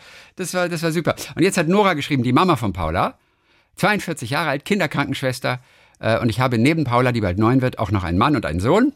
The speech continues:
Jakob ist vor kurzem sechs geworden. Paula hat ja schon ein bisschen was geschrieben. „Ich bin auf euren Podcast gestoßen, als ich wegen des Mangels an Masken angefangen habe zu nähen.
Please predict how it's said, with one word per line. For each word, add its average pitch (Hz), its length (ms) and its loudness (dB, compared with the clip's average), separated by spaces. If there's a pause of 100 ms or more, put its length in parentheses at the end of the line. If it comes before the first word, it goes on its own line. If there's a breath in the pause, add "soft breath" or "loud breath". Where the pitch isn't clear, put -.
(100)
Jakob 127 380 0
ist 113 80 -8
vor 101 100 -8
kurzem 92 260 -4
sechs 165 240 -2
geworden. 151 400 2 (480 loud breath)
Paula 123 300 4
hat 113 100 0
ja 104 60 -4
schon 104 120 -2
ein - 20 0
bisschen 92 200 -4
was 80 120 -6
geschrieben. 180 460 -2 (440 loud breath)
„Ich 123 300 -4
bin 165 120 0
auf 127 140 -2
euren 175 300 2
Podcast 131 360 -6
gestoßen, 110 500 -4 (200 soft breath)
als 107 160 -2
ich 110 80 -4
wegen 104 160 -2
des 87 120 -2
Mangels 160 280 2
an 107 100 2
Masken 113 540 -2
angefangen 117 420 4
habe 95 120 -4
zu 92 160 -6
nähen. 110 500 4